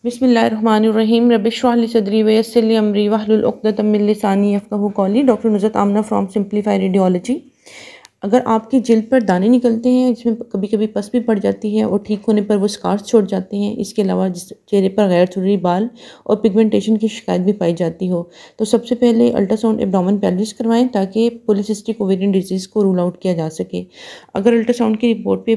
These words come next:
polycystic ovarian ڈیزیز کی problem ہے تو گائنیکالوجسٹ اور dermatologist کو consult کریں اور فل ڈیٹیل کے لیے، آ، پی سی او ڈی والی، آ، ویڈیو دیکھ لیں۔ اس کے علاوہ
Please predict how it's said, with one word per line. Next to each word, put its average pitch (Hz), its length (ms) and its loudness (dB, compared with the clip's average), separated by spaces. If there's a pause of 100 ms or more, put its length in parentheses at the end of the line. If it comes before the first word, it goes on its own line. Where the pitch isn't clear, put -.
(100)
polycystic 202 540 -2
ovarian 202 300 0
ڈیزیز 185 300 -4
کی 220 80 -4
problem 196 440 -2
ہے 226 100 2
تو 226 120 2
گائنیکالوجسٹ 180 760 -2
اور 202 80 0
dermatologist 180 640 0
کو 220 100 -4
consult 196 500 -2
کریں 254 180 0 (680)
اور 220 320 4 (460)
فل 262 120 6
ڈیٹیل 214 380 2
کے 214 140 0
لیے، 226 420 0 (140)
آ، - 40 -4 (320)
پی 208 100 -2
سی 202 160 0
او 196 80 4
ڈی 208 160 2
والی، 208 300 2 (180)
آ، - 20 -6 (100)
ویڈیو 185 240 4
دیکھ 160 300 -4
لیں۔ 170 80 -2 (540)
اس - 200 -6
کے 262 140 2
علاوہ 226 380 4